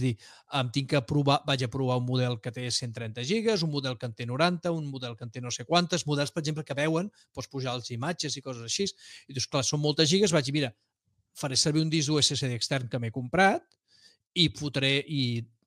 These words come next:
fotré un link simbòlic, doncs, cap a la carpe-, perquè el, l'Olama guardi els models aquí dintre»,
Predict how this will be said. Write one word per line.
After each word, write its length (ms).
fotré 280
un 120
link 200
simbòlic, 560
doncs, 200
cap 180
a 40
la 100
carpe-, 300
perquè 260
el, 240
l'Olama 360
guardi 320
els 180
models 320
aquí 160
dintre», 420